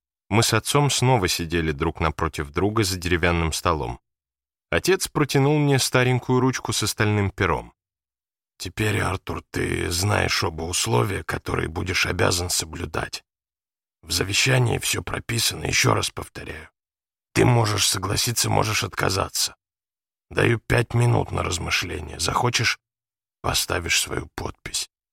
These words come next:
Отец откупорил еще одну бутылку пива и, похоже, почувствовал себя куда бодрее. Я не сводил с него глаз. Мне никогда не удавалось обмануть его, понять и узнать, что он на самом деле обо мне думает.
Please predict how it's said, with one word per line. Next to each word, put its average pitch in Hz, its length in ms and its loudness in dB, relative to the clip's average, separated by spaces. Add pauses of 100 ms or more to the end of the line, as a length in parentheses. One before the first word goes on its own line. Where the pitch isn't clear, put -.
(580)
Отец - 380 0
откупорил 165 560 2
еще 147 320 2
одну 95 200 0
бутылку 78 460 -2
пива 151 320 0
и, 151 60 4
похоже, 160 440 0
почувствовал - 680 -2
себя 151 240 0
куда 101 300 0
бодрее. 87 580 -2 (960)
Я 73 220 0
не 139 120 4
сводил 117 440 0
с - 120 0
него 113 220 2
глаз. 104 440 0 (580)
Мне 71 200 0
никогда 101 420 2
не 123 100 2
удавалось 123 560 2
обмануть 120 600 2
его, 65 260 -8 (480)
понять 98 420 2
и - 20 -2
узнать, 82 420 0
что - 320 2
он 135 160 4
на 127 100 2
самом 135 440 2
деле 131 260 2
обо 69 200 2
мне 71 200 0
думает. 69 500 -4